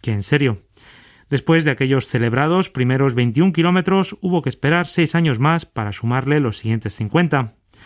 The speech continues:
Pero en mil novecientos ochenta, efectivamente, se logró unir por autopista los trescientos veinte kilómetros necesarios para ir desde Praga a Bratislava, pasando por Brno,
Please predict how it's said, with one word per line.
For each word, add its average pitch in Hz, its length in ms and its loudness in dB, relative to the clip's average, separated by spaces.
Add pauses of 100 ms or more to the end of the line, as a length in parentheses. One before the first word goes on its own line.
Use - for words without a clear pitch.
(380)
Pero 165 160 2
en 170 40 4
mil 190 140 4
novecientos 120 500 0
ochenta, 190 640 0
efectivamente, 131 880 -2
se 143 240 -2
logró 151 480 0
unir 131 420 2
por 110 140 -8
autopista 110 580 -4
los 120 220 -6
trescientos 160 640 -2
veinte 120 280 -2
kilómetros 151 600 0 (400)
necesarios 180 600 0
para 139 280 0
ir 127 100 -2
desde 110 260 -4
Praga 135 360 -2
a - 20 -2
Bratislava, 131 800 -2
pasando 110 360 -4
por 156 140 -2
Brno, 139 420 2